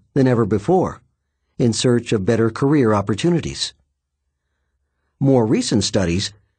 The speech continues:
show that working hours and commutes are both longer, resulting in less time for people to interact with their community.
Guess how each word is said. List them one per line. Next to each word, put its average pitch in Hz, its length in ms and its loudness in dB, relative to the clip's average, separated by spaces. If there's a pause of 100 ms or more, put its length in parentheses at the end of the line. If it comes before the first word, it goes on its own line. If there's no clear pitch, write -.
(160)
show 185 260 0
that 156 220 0
working 151 420 0
hours 87 480 -2
and 107 140 0
commutes 143 540 0 (260)
are 139 100 2
both 143 300 0
longer, 180 480 -2 (560)
resulting 127 540 2
in 117 200 4
less 131 280 0
time 123 420 2
for 120 160 -2
people 135 360 0
to 131 140 0
interact 135 580 0
with 113 120 0
their 104 160 0
community. 101 560 -2